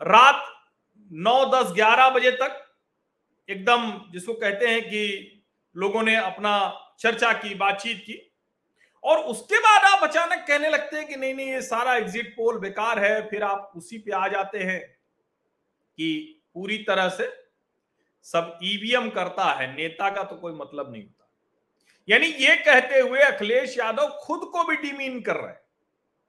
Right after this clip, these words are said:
अपनी भी इज्जत नीचे ले जा रहे हैं। अब हालांकि उनके जितने आरोप थे उस सब का जवाब चुनाव आयोग ने दे दिया है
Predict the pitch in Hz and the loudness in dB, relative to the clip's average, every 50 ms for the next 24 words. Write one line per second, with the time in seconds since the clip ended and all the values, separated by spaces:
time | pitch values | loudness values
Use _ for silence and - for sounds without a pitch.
0 | _ _ _ _ _ _ _ - 190 226 - - 294 302 330 330 311 285 269 294 | _ _ _ _ _ _ _ -2 -2 -2 -2 -4 -10 -8 -6 -6 -2 -2 -2 -2
1 | 294 285 240 185 165 160 202 294 359 - - - - - _ _ _ _ _ _ | -2 -4 -6 -8 -4 4 4 4 4 4 0 -10 -14 -20 _ _ _ _ _ _
2 | _ _ _ _ _ _ _ _ - 165 185 226 254 - - 294 285 269 254 233 | _ _ _ _ _ _ _ _ -12 -8 -6 -6 -6 -2 2 2 6 6 6 6
3 | 220 208 196 185 160 131 110 92 - _ _ _ _ _ _ _ _ _ _ _ | 6 4 2 2 -2 -4 -8 -12 -16 _ _ _ _ _ _ _ _ _ _ _
4 | _ _ _ _ _ _ _ _ _ _ - 120 117 120 123 127 139 151 156 - | _ _ _ _ _ _ _ _ _ _ -18 -16 -14 -12 -10 -8 -6 -8 -8 -8
5 | 185 185 170 165 160 165 - 185 170 - 151 151 - 180 180 190 190 185 180 170 | -10 -12 -12 -12 -12 -12 -12 -12 -10 -10 -14 -14 -12 -12 -10 -6 -4 -2 -2 -2
6 | 170 175 185 190 185 185 - - 165 175 185 170 147 - - _ _ _ _ _ | -2 -2 -4 -8 -10 -12 -12 -8 -6 -4 -4 -4 -4 -6 -12 _ _ _ _ _
7 | _ _ _ _ - 156 151 - - - - 202 233 220 233 226 - 202 196 185 | _ _ _ _ -18 -18 -18 -18 -14 -6 -2 -2 0 0 -2 -6 -2 -2 -2 -2
8 | 170 170 160 165 160 175 220 349 - - - - - _ _ _ _ _ _ _ | 0 -2 -2 0 2 2 2 2 2 -2 -8 -18 -20 _ _ _ _ _ _ _
9 | _ _ _ _ _ _ _ _ - 175 175 185 202 220 247 254 240 196 165 160 | _ _ _ _ _ _ _ _ -10 -6 -2 2 2 4 4 2 0 0 -2 -2
10 | 160 160 160 156 156 160 160 185 196 - 131 123 110 90 87 82 - - _ | -2 -2 -2 -6 -8 -10 -14 -16 -14 -12 -12 -12 -14 -14 -18 -20 -20 -20 _